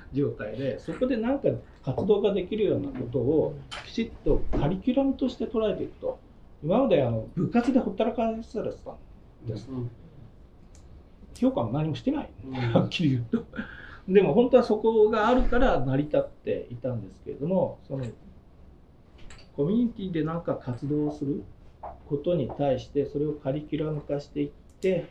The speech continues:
Speaker 1: で、それをきちっとデータを取りながら、学校全体のデータ、あー、ディーエックスを豊かにしていくという施策を取っていった方がいいんじゃないかな
Speaker 2: なるほどですね。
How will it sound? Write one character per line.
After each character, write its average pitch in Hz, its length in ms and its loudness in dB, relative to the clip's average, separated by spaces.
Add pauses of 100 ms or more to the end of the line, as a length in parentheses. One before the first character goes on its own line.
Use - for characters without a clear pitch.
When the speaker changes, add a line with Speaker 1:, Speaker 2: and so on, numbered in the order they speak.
Speaker 1:
で、 127 140 -4
そ - 120 -8
れ 156 100 -2
を 160 100 -4
き - 80 -16
ち 175 80 -6
っ 165 80 -10
と 107 100 -4
デ 120 120 -2
ー 127 100 -4
タ 135 140 0
を 127 40 -4
取 131 260 -2
り 151 40 -2
な 143 140 -2
が 110 100 -6
ら、 254 300 -4 (260)
学 117 200 -4
校 127 140 2
全 131 200 -2
体 131 200 0
の 139 160 -4
デ 120 200 -2
ー - 20 -8
タ、 120 300 -2 (220)
あ 104 320 -8 (220)
ー、 123 60 -12
デ 123 60 -2
ィ 127 60 0
ー - 40 -4
エ - 40 -6
ッ - 40 -14
ク - 60 -20
ス - 100 -14
を 90 160 -10 (440)
豊 170 220 2
か 123 100 0
に - 60 -6
し - 60 -16
て - 80 -12
い - 20 -10
く - 60 -12 (600)
と 160 60 -8
い 175 140 -2
う 180 80 -4
施 165 160 -2
策 165 380 0
を 175 80 0
取 160 200 -4
っ 156 40 -8
て - 200 -6
い 131 60 0
っ - 120 -10
た 143 100 -2
方 139 140 2
が 95 180 -4 (720)
い - 60 -2
い - 20 2
ん - 20 2
じ 117 80 0
ゃ 117 40 0
な - 100 -10
い - 20 -18
か - 80 -20 (240)
な 120 100 -4
Speaker 2:
な - 60 -6
る 117 60 -10 (140)
ほ - 60 -20
ど - 60 -20
で - 60 -20
す - 60 -20
ね。 - 60 -18